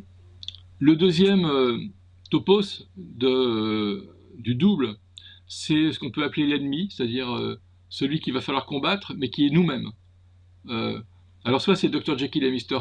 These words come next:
Hyde, soit c'est, euh, euh, le, le Vicomte pourfendu de Italo Calvino, soit ça peut être encore, euh,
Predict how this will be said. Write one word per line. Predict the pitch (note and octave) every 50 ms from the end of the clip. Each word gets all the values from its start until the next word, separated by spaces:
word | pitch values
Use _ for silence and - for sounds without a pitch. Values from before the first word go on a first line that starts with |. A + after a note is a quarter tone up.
| A2
Hyde, | C3 C#3+ D#3+ F3 F#3 G3 D3 B2 A#2 - _ _ - - _ _ _ _ _ _ _ _ -
soit | - - - - D3+ D#3
c'est, | D3+ - - - D#3 D3+ D#3 D3+
euh, | D3 C#3 B2+ B2+ B2 A#2+ A#2 - _ - _ - - - - _ -
euh, | C3 A#2+ A#2+ A#2+ A#2 A#2 A#2 A2+ A#2 A#2 A2+ A2
le, | A2+ A#2 A#2+ A#2
le | B2 C#3 C#3+ C#3+
Vicomte | C3 C#3+ D3+ - D#3 D3 -
pourfendu | - D3 C3 - - D3 D3 C#3+ D3+ F3 F#3+ F#3+ F3+
de | C#3+ C3+
Italo | C3 B2 - C3+ C3+ C3+
Calvino, | - C3+ B2+ B2 C3+ C#3+ C#3+ D3+ D#3+ E3 E3+ E3+ E3+ - _ - _ - - _ _ - - - - -
soit | - - - D#3 D#3
ça | - - C#3+
peut | A2+ - C3+ C#3+ C#3+
être | C3+ - C#3
encore, | B2+ A2 - C#3+ C#3+ C#3+ C#3+ C#3+ C#3+ B2+ B2+
euh, | A#2+ A#2 A#2 A#2 A2+ A2